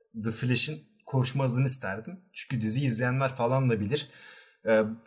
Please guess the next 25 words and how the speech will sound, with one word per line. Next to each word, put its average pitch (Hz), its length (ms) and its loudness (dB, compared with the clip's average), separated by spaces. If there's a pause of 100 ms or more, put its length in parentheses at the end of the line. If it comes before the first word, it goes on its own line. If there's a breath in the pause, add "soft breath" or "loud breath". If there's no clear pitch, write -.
(100)
koşma 160 440 2
denemez 165 320 2
aslında 107 400 -2
bunu. 98 120 -4
Hızlılık 131 540 2
denebilir. 90 600 -8 (260)
Çünkü - 220 -2
adam 180 280 4
şöyle 175 280 0
abi, 120 280 2
mesela 147 340 0
eline 151 220 -2
kitap 170 260 0
alıyor. 147 480 2
Üç 190 140 0
saniyede 156 340 -4
o 165 100 -4
kitabı 160 200 -6
full 156 140 -6
okuyor, 127 260 0
tamam 107 240 -2
mı? 87 220 -6
Sınava 123 320 0
girecek 101 360 -2
mesela. 101 420 -8